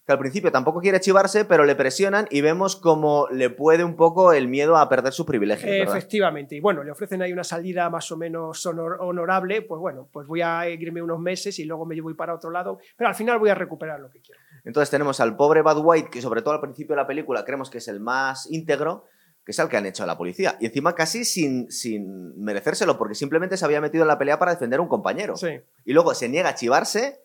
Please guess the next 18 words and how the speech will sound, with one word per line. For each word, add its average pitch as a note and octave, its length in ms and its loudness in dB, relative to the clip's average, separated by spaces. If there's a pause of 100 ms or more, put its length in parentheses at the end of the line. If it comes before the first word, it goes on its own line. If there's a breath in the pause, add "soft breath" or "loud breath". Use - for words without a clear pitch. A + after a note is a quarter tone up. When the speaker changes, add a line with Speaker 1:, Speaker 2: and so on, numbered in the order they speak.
(260)
Speaker 1:
que - 80 -18
se A#2+ 80 -8
lo - 40 -8
está B2 140 -8
pidiendo D#3+ 320 -6
toda E3 120 2
la D#3+ 60 4
gente, G3 440 -2
Speaker 2:
Sí. - 340 -12
Speaker 1:
y - 80 -10
acaba A2 300 4
fuera - 260 0
el C#3 80 -2
pobre E3 220 0
Speaker 2:
Y - 20 -2
Speaker 1:
hombre. E3 140 0
Speaker 2:
acaba G3 180 2
fuera. C3+ 300 -12